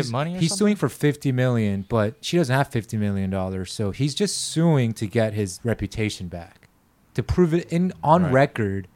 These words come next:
Speaker 1: that she is a liar, which
Speaker 2: And then what, what is, what is she doing? Just defending herself?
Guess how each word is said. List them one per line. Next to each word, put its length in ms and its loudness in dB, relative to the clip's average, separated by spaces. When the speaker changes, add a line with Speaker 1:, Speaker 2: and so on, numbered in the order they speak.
Speaker 1:
that 120 2
she 180 -2
is 260 -2
a 60 0
liar, 560 -2
which 420 0
Speaker 2:
And 100 -6
then 160 -4
what, 240 -2
what 200 -4
is, 260 -10
what 200 -8
is 80 -8
she 180 -8
doing? 280 -10
Just 220 -12
defending 360 -10
herself? 300 -14